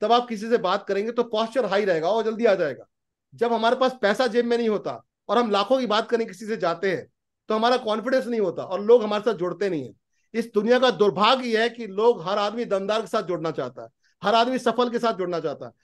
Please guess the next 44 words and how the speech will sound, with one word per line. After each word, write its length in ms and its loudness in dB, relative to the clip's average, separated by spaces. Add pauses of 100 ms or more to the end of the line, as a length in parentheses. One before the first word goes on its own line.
(140)
हर 80 2
आदमी 240 2
नॉलेज 280 4
वाले 140 4
के 60 -2
साथ 120 -2
जुड़ना 280 -6
चाहता 300 -8
है। 60 -18 (320)
और 100 0
आप 200 0
ये 60 0
तब 300 0
बन 120 2
पाओगे 320 0
जब 160 -4
आपको 280 -4
फाइनेंशियल 340 -2
स्ट्रेस 280 -6
नहीं 100 -6
होगा। 240 -10 (280)
तो 80 -4
शुरुआत 500 0
में 100 2
मैं 160 -2
एडवाइस 280 -2
करता 300 -6
हूं 100 -6
कि 80 -8
लोगों 240 -6
को 240 -6
इसे 180 -6
पार्ट 300 -6
टाइम 140 0
में 100 -4
करना 240 -4
चाहिए। 360 -6 (320)
जब 200 0
आपके 300 -2
पास 360 -4
अच्छी 260 -8
लीडरशिप 440 -6
आ 100 -4
जाए, 260 -2